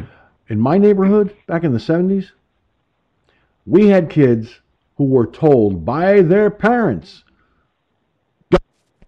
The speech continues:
be a switch from the backyard." And if you came back with a, a s-, with something that measured about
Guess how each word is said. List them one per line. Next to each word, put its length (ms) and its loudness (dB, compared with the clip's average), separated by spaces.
be 120 -4
a 140 -4
switch 420 -2
from 220 -6
the 100 -2
backyard." 960 -2
And 100 -4
if 100 -4
you 100 2
came 280 0
back 300 0
with 200 2
a, 440 -4
a 160 -8
s-, 200 -16
with 280 -6
something 260 -4
that 100 -4
measured 320 -2
about 540 -4